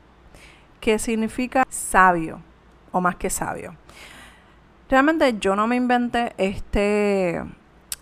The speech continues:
este acrónimo, esta, este met-, esta met-, este metodología o este filtro, como yo le digo,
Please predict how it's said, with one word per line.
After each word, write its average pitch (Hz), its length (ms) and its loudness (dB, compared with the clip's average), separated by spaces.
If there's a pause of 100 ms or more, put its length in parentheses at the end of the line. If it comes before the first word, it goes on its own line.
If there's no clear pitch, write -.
(100)
este 214 260 0
acrónimo, 185 800 0 (220)
esta, 190 840 0
este 196 880 -2
met-, 190 320 0
esta 208 280 -2
met-, 185 360 -4
este 214 300 -2
metodología 214 920 0 (140)
o 190 220 4
este 185 240 0
filtro, 196 560 0
como 175 180 2
yo 170 140 2
le 185 100 6
digo, 170 320 -2